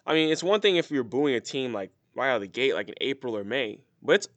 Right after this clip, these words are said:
late August now. I mean, I guess fans have been booing, like, all summer, but I, I don't think it's that big of a deal. I don't think that the, um, the Mets players should be too hurt by it because, I mean, it's,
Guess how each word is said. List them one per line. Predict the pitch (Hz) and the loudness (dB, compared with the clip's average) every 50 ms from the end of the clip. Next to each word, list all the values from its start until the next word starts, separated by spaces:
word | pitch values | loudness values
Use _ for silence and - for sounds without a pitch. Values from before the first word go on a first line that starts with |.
| _ _ | _ _
late | - - 104 120 160 - - | -16 -8 -4 -2 -2 -2 -2
August | 104 110 135 135 120 101 - - - | 0 0 0 0 -2 -4 -8 -10 -10
now. | 95 95 98 92 92 - _ _ _ _ _ _ - | -10 -10 -10 -10 -12 -16 _ _ _ _ _ _ 0
I | |
mean, | 160 156 139 | 2 4 4
I | |
guess | 139 135 131 - | 6 4 4 0
fans | - - - 127 120 113 | -4 -6 -4 -4 -2 -2
have | 120 113 107 | -2 -2 -4
been | 107 107 95 | -4 -6 -10
booing, | 104 104 104 104 101 101 | -10 -8 -8 -8 -8 -8
like, | 101 95 | -10 -10
all | 101 101 98 | -8 -8 -8
summer, | 95 - - 117 107 104 101 | -8 -8 -8 -8 -8 -8 -10
but | 95 90 101 95 - _ _ _ _ _ _ _ _ _ _ _ _ _ | -12 -12 -16 -18 -18 _ _ _ _ _ _ _ _ _ _ _ _ _
I, | 120 127 - 120 | -6 2 4 4
I | 135 | 4
don't | 139 139 123 | 4 4 0
think | - 127 113 | -2 -4 -4
it's | 117 110 - - | -4 -6 -4 -2
that | 117 110 104 | -2 -2 -2
big | 98 110 104 104 | -2 -6 -6 -6
of | 101 | -6
a | 101 | -8
deal. | 92 107 104 104 | -6 -6 -6 -4
I | 101 101 | -4 -6
don't | 104 101 98 - | -6 -8 -8 -10
think | 107 101 101 - | -12 -14 -14 -12
that | - 101 98 - _ - | -14 -14 -14 -14 _ -18
the, | 101 98 98 98 | -16 -14 -14 -14
um, | 95 92 92 92 92 95 98 - - _ _ _ _ _ _ _ - | -14 -14 -16 -18 -18 -18 -20 -20 -20 _ _ _ _ _ _ _ -10
the | 113 | -8
Mets | 107 104 104 - | -6 -6 -6 -6
players | - - 110 104 104 - | -6 -6 -6 -6 -6 -6
should | - 92 | -10 -12
be | 95 95 | -14 -14
too | - - 113 107 | -12 -10 -10 -8
hurt | 101 113 110 - | -6 -6 -6 -2
by | - 127 131 131 | -2 0 0 0
it | 135 131 - - _ _ _ _ _ _ _ _ _ _ _ | 0 -4 -6 -10 _ _ _ _ _ _ _ _ _ _ _
because, | - 113 110 117 110 104 | -16 -8 -6 -6 -4 -4
I | 104 | -4
mean, | 107 104 | -6 -6
it's, | 104 104 - - | -6 -8 -10 -12